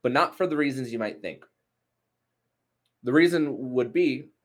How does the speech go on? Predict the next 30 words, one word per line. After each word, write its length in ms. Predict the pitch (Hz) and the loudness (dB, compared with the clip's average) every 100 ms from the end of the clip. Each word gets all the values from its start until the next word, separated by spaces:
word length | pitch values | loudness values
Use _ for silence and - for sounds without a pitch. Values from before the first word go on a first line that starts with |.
| _ _ _ _ _ _ | _ _ _ _ _ _
there 640 | 120 117 117 113 110 107 107 - _ _ _ _ | -6 2 4 6 6 4 -4 -16 _ _ _ _
is 140 | 120 110 | -4 0
that 140 | 117 | -2
the 80 | 113 | -2
fact 380 | 131 139 139 - | 0 0 0 -2
that 400 | 110 107 - _ _ _ _ _ _ _ _ - | 0 -2 -6 _ _ _ _ _ _ _ _ -2
I 140 | 123 | 0
think 240 | 139 135 110 | 0 -2 -4
that 220 | 104 - | -4 0
both 260 | 120 123 - | -2 -2 -6
teams, 560 | 127 101 87 95 - _ _ - | -6 -6 -10 -18 -20 _ _ 0
Vasilevskiy 580 | 143 151 113 107 - 98 | 0 0 0 -2 -2 -8
is, 120 | 90 | -8
of 180 | - 101 | -14 -10
course, 200 | 98 92 | -10 -10
is 100 | 90 | -12
gonna 140 | 95 | -14
start 300 | 90 101 92 | -10 -6 -6
for 80 | - | -6
the, 220 | 92 87 - _ _ _ _ - | -8 -8 -10 _ _ _ _ -6
uh, 200 | 90 87 | -4 -4
Tampa 260 | - 98 95 | -2 -4 -2
Bay 120 | 95 | -4
Lightning, 360 | 90 78 87 90 | -4 -6 -8 -6
but 320 | 110 101 - _ _ _ _ _ _ _ _ - | -2 -2 -4 _ _ _ _ _ _ _ _ -2
I 140 | 135 | 0
think 200 | 139 131 | 0 -2
that 220 | 123 - | -4 -4
for 500 | - 107 107 101 101 - _ - | -6 -2 0 0 -2 -12 _ -14
Toronto, 600 | - 120 135 107 92 | 0 4 4 2 -4